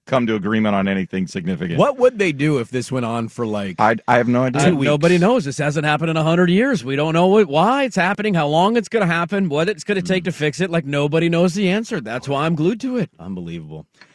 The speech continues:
Speaker 2: Uh, well, we got a lot to get to today. So, uh, yesterday I tuned into Primetime, as I do all the great content here on ten eighty The Fan, Danny and Dusty,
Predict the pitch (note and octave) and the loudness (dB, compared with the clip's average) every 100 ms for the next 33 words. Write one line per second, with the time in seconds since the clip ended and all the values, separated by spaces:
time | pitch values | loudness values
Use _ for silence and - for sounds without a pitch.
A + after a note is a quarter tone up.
0 | _ - C3 C3 D#3 F#3+ A#3+ B3 F#3+ F#3+ | _ -4 -2 0 0 0 0 0 2 0
1 | E3 D3 D#3+ D#3+ C3 A#2+ - - - E3+ | -2 -4 -2 -4 -4 -4 -6 -8 -2 0
2 | D3+ - _ - D3 C#3+ C#3 E3 G#3 F#3+ | -2 -6 _ -4 -2 -2 -2 0 0 -2
3 | F3+ C#3+ B2+ B2+ E3+ D#3 D3+ C#3 - C#3+ | -4 -2 -4 -4 -4 -2 -2 -4 -8 -8
4 | A#2 E3+ F3 E3+ D#3 G2+ D2+ - C3+ C#3+ | -4 0 2 0 -2 -10 -12 -8 -6 -4
5 | C#3 D3+ E3 F3 F#3+ F3 D#3+ D#3+ - _ | -4 -2 0 0 0 -2 -2 -4 -6 _
6 | - E3 F3 D#3+ B2 F2+ G#2 F#2+ F2 C3 | -12 -4 -4 -4 -10 -10 -10 -10 -8 -6
7 | B2 A#2 A2 G#2+ B2 C3 G#2 G#2+ G#2+ G#2 | -6 -8 -10 -8 -8 -8 -8 -6 -6 -6
8 | B2+ - B2 | -6 -8 -14